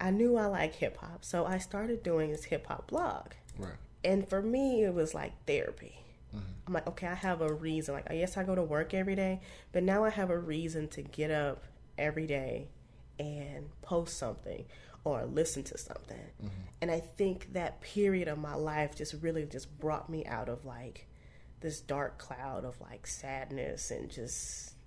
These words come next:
Speaker 1: misery,
Speaker 2: Mm-hmm.
Speaker 1: you know.
Speaker 2: How did that, that dark time in your life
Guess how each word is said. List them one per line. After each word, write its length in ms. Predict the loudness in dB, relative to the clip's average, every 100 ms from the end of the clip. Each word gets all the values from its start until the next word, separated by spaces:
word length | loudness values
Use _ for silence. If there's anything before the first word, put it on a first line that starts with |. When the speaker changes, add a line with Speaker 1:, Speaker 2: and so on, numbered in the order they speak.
| -20 -12 -2
Speaker 1:
misery, 540 | 2 2 0 -2 -4 -10 -4
Speaker 2:
Mm-hmm. 300 | -2 -2 0 2
Speaker 1:
you 80 | 2
know. 220 | 0 -10 -14 -20 -20 -20 -16 -16 -16 -16 -4
Speaker 2:
How 180 | 2
did 140 | 2 2
that, 260 | 0 0 -4 -16 -16 0
that 240 | 2 4
dark 280 | 6 6 4
time 300 | 2 2 2
in 80 | 2
your 120 | 0
life 500 | 0 -2 -2 -4 -8